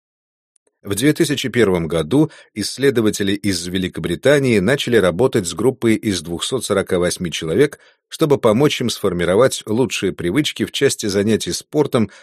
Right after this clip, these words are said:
в рамках двухнедельного курса. Участники были разделены на три группы. Первая группа была контрольной. Задача участников группы заключалась в том, чтобы фиксировать,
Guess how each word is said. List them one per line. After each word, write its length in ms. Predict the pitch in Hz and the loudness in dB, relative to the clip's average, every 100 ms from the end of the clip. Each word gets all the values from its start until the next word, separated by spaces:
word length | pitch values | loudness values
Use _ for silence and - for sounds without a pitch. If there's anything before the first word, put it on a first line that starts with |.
| - - | -20 -4
в 80 | |
рамках 460 | 95 131 117 120 - | 0 0 2 -2 -2
двухнедельного 720 | 95 110 104 92 104 92 87 | -4 -2 -2 0 0 0 -2
курса. 400 | - 82 - - - _ _ _ - - - | -2 -6 -6 -10 -16 _ _ _ -20 -18 -4
Участники 520 | 107 180 175 147 117 | 0 2 2 0 -2
были 240 | 87 131 | 2 4
разделены 580 | 120 104 82 123 82 113 | 6 4 0 -2 0 0
на 160 | 117 90 | 0 0
три 180 | 180 180 | -2 -4
группы. 460 | 131 - - - _ _ _ _ _ | -4 -8 -12 -20 _ _ _ _ _
Первая 320 | - 156 139 92 | 0 4 6 4
группа 260 | 110 117 | 2 0
была 240 | 85 90 98 | 0 0 2
контрольной. 720 | 90 78 - 71 64 64 - - - - | -2 -4 -4 -4 -4 -8 -10 -18 -18 -4
Задача 440 | 101 104 101 104 | 0 2 2 0
участников 600 | 98 104 90 92 90 82 | -2 0 -2 -4 -8 -6
группы 380 | 98 156 156 95 | -2 -2 2 -2
заключалась 580 | 85 92 - 92 80 - | 0 -6 -2 -2 -2 -6
в 80 | |
том, 220 | - 156 135 | -4 -2 0
чтобы 300 | 120 107 95 | 0 2 2
фиксировать, 680 | 101 - - 131 156 151 | 0 -6 -4 0 0 0